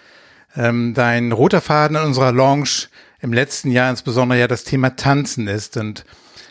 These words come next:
begonnen haben wir damals mit der Folge zwei mit dem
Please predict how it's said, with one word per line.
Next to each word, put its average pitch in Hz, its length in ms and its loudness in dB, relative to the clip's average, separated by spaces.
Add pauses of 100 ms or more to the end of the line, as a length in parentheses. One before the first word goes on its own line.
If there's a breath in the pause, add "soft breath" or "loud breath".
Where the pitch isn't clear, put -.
(100)
begonnen 135 320 2
haben 139 160 4
wir 131 80 2
damals 135 420 0
mit 131 80 0
der 123 80 2
Folge 127 340 2
zwei 127 680 0
mit - 20 -10
dem 117 280 -8